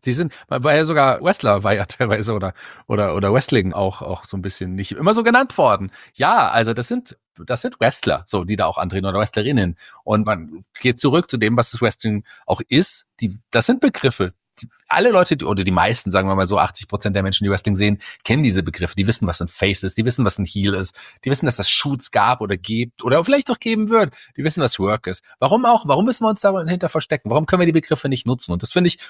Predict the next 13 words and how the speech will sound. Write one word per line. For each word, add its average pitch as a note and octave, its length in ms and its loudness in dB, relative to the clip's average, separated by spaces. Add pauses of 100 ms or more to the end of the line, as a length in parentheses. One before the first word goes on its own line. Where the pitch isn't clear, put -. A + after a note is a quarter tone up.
gut, - 260 0
dass - 120 0
Triple - 200 0
H A2+ 160 0
das G#2+ 140 0
auch F#2+ 100 -4
so G#2+ 160 -6
gesagt G#2 340 -2
hat A#2 80 -2
und G#2+ 120 -4
dass - 100 -2
man A#2 160 0
die C3+ 180 0